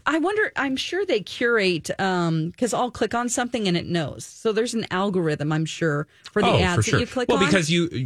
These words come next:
Speaker 2: I mean, the, Instagram knows who you are, right? So they're gonna tailor ads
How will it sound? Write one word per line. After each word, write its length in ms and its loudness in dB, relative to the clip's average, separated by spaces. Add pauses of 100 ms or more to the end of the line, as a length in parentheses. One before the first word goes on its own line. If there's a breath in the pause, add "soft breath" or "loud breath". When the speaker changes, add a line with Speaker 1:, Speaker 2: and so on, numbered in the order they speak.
Speaker 2:
I 60 2
mean, 260 0
the, 240 -6 (420)
Instagram 460 4
knows 260 4
who 80 2
you 200 2
are, 480 0
right? 320 2
So 180 0
they're 200 2
gonna 280 2
tailor 400 0
ads 420 -2